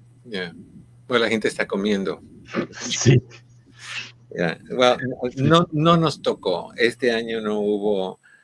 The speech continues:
Speaker 1: no hubo Navidad, no hubo junta con nadie. Básicamente es tranquilos y, y con, con fe, con mucha fe, que todo va a estar bien. Entonces,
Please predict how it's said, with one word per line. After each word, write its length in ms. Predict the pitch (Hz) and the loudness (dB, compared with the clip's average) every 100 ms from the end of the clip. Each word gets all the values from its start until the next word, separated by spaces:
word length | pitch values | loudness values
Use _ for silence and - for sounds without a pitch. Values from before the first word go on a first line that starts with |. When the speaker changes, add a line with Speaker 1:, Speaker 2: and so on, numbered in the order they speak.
| _ _ _ - | _ _ _ -10
Speaker 1:
no 180 | 95 | -4
hubo 120 | 95 95 | -2 -2
Navidad, 800 | 95 98 101 127 131 131 127 | -4 -4 0 2 4 2 2
no 240 | 120 98 90 | -2 -8 -14
hubo 320 | 92 95 95 - _ | -14 -14 -14 -20 _
junta 400 | _ 127 110 110 | _ -10 -6 -6
con 180 | 101 101 | -4 -6
nadie. 440 | 101 110 107 107 98 | -4 -2 -2 -2 -4
Básicamente 880 | 92 87 104 110 95 87 73 90 - | -6 -8 -8 -10 -10 -10 -10 -10 -8
es 260 | - - _ | -12 -18 _
tranquilos 720 | 95 90 90 113 107 107 107 | -10 -10 -8 -8 -4 -4 -6
y, 40 | 104 - | -14 -18
y 60 | 90 | -18
con, 340 | - 87 85 | -10 -10 -10
con 280 | - 101 90 | -12 -10 -10
fe, 420 | - - 117 95 _ | -10 0 2 2 _
con 140 | 104 | -10
mucha 520 | 98 110 135 139 135 110 | -8 -6 -4 -4 -4 -6
fe, 320 | - 92 - _ _ _ _ | -6 -10 -12 _ _ _ _
que 100 | - | -10
todo 280 | 95 104 107 | -6 -2 -2
va 80 | 98 | -4
a 40 | |
estar 260 | 92 - 90 | -6 -10 -10
bien. 240 | 82 - - | -10 -16 -20
Entonces, 600 | - - 95 113 - | -20 -14 -10 -8 -10